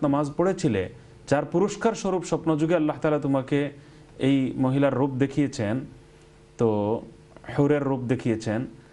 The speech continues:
তো তুমি কি নামাজ পড়ার সময় অধিক মনোযোগের জন্য এই চোখ বন্ধ করে নামাজ পড়েছিলে?" তিনি বলেন, "হ্যাঁ, আমি এটা করেছি।" তো বলেন, "এই কারণে এটা সুন্নতের, সুন্নত তরিকার খেলাফ হওয়ার কারণে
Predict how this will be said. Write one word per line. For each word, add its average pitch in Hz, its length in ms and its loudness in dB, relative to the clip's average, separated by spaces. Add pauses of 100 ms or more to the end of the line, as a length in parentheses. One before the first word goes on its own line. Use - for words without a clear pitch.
(300)
তো 185 100 0
তুমি 196 240 2
কি 220 120 0
নামাজ 180 380 0
পড়ার 190 220 2
সময় 175 280 0
অধিক 156 380 2
মনোযোগের 160 580 0
জন্য 131 540 -2 (500)
এই 143 400 2 (100)
চোখ 190 180 2
বন্ধ 175 360 0
করে 202 200 -2
নামাজ 170 320 0
পড়েছিলে?" 147 380 -4
তিনি - 400 -4
বলেন, 131 140 2
"হ্যাঁ, 127 200 0
আমি 120 220 0
এটা 110 140 -2
করেছি।" 92 400 -6 (360)
তো 117 80 -2
বলেন, 127 160 2 (100)
"এই 220 180 2
কারণে 151 520 0
এটা 147 140 0
সুন্নতের, 151 800 0
সুন্নত 170 420 0
তরিকার 208 380 0
খেলাফ 139 360 0
হওয়ার 131 160 -2
কারণে 107 360 -6